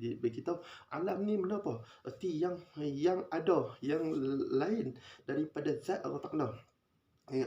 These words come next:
alam ni benda yang ada, yang lain daripada zat Allah Ta'ala. Dan sifat-sifatnya ap-, dan sifat-sifatnya, dan,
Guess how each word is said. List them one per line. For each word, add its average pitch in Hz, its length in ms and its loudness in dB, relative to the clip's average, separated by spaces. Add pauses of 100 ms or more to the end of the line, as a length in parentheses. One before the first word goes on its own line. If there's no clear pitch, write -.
alam 175 320 0
ni 226 160 -2 (240)
benda 139 320 0
yang 156 320 0
ada, 190 400 -4
yang 147 160 2
lain 185 240 0
daripada 135 320 2
zat - 160 -4
Allah 113 160 -2
Ta'ala. 120 220 -2 (420)
Dan 170 160 0
sifat-sifatnya 147 880 -4
ap-, - 240 -10 (400)
dan 156 160 0
sifat-sifatnya, 139 720 -4 (240)
dan, 156 320 -4